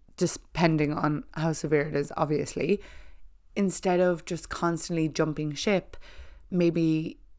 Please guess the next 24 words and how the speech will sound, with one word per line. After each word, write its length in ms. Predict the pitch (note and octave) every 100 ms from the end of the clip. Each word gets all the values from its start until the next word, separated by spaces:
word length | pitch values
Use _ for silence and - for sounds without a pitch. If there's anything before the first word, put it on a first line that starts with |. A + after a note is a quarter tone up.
| - - -
it 120 | G3+
might 240 | - E3+ E3+
be 100 | F3+
an 120 | E3
idea 600 | D#3+ D#3 D#3+ D3 D3 D#3 -
to 400 | - E3+ E3 D#3+
communicate 720 | - F3 G3 F#3+ - D#3 -
with 160 | D#3+
that 160 | - D3+
person 480 | - D#3+ - E3 E3 - - - - - -
what 340 | - E3+ D#3+ -
they 140 | D#3
did 380 | D3+ D#3 D#3 D3 -
and 160 | D#3 D3
how 240 | - D#3
it 100 | -
made 280 | F3 D3 -
you 100 | D3
feel 400 | - D3 C#3 C3+ -
in 180 | D#3+ D3+
a 120 | C#3+
non-confrontational 2250 | D3 C#3+ C#3+ C#3+ C#3+ C#3+ D3 - - - - - - D#3+ D3+ D#3+ D3+ D3+ D3 D3+ D3+
way. 340 | D3 D3 - - - - - - - - -
Just 360 | - F3 - -